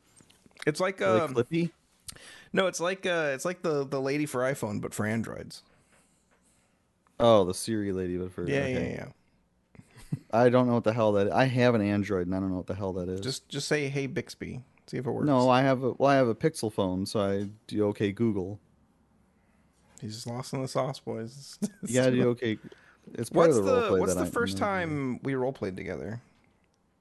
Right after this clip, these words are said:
Speaker 1: Walnut? It was definitely on
Speaker 2: Uh,
Speaker 1: Stanky Leg and Tandy, probably.
Speaker 2: Stanky Leg and Tandy, a hundred
Speaker 1: Let me look
Speaker 2: percent,
Speaker 1: at our
Speaker 2: yeah.
Speaker 1: Discord messages and just go through the annals of history.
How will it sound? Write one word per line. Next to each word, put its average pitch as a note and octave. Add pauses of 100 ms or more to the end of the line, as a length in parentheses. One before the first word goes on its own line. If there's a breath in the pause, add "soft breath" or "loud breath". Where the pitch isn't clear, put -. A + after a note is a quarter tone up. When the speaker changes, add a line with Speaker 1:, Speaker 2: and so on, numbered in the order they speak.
(240)
Speaker 1:
Walnut? C#3+ (840)
It -
was B2+
definitely G#2
on G2+
Speaker 2:
Uh, -
Speaker 1:
Stanky G#2+
Leg A#2
and A2
Tandy, A2
probably. G2+ (280)
Speaker 2:
Stanky A#2
Leg A#2
and G#2+
Tandy, F#2
a F2+
hundred F#2
Speaker 1:
Let -
me F#3
look A3
Speaker 2:
percent, -
Speaker 1:
at G#3+
our D#3+
Speaker 2:
yeah. F2
Speaker 1:
Discord A#2+
messages C#3+
and A#2
just B2
go -
through C3+
the A2+
annals A#2
of -
history. -